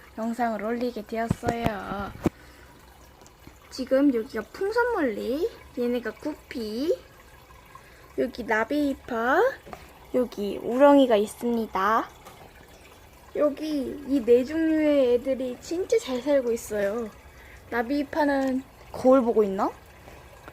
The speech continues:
이거 유리인데? 거울 보고 있네? 그리고 우리 풍선몰리들은 여덟 마리 아직 남아있고요. 그리고 우리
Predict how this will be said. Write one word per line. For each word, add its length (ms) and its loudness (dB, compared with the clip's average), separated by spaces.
이거 260 6
유리인데? 580 2
거울 320 -6
보고 220 -2
있네? 300 -8
그리고 500 -2
우리 160 -4
풍선몰리들은 960 0
여덟 260 4
마리 520 2
아직 240 -2
남아있고요. 800 0
그리고 320 -2
우리 360 -2